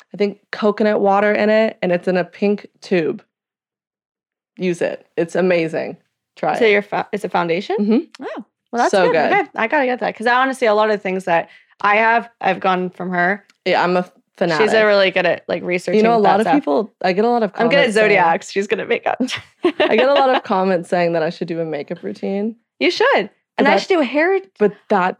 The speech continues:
Speaker 2: That would be
Speaker 1: terrifies me.
Speaker 2: Oh, I'm bad at it. I did it one time, and I'm telling you, I looked horrible. Remember that video I tried to make?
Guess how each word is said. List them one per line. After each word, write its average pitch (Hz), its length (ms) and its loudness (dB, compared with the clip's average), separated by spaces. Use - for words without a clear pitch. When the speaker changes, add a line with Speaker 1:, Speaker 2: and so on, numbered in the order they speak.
Speaker 2:
That 202 220 2
would 160 100 0
be - 60 -6
Speaker 1:
terrifies - 340 -6
me. - 340 -14
Speaker 2:
Oh, 180 120 4
I'm 190 200 2
bad 175 220 4
at 175 80 4
it. 160 60 4
I 196 160 2
did 202 160 0
it 202 100 2
one 214 160 2
time, 220 260 0
and 196 80 -2
I'm 185 120 -2
telling 196 320 0
you, 220 180 0
I 214 180 4
looked 214 420 0
horrible. 175 600 0
Remember 220 240 0
that 240 120 0
video 233 260 2
I 240 80 2
tried 240 180 -4
to 226 60 0
make? 247 320 -4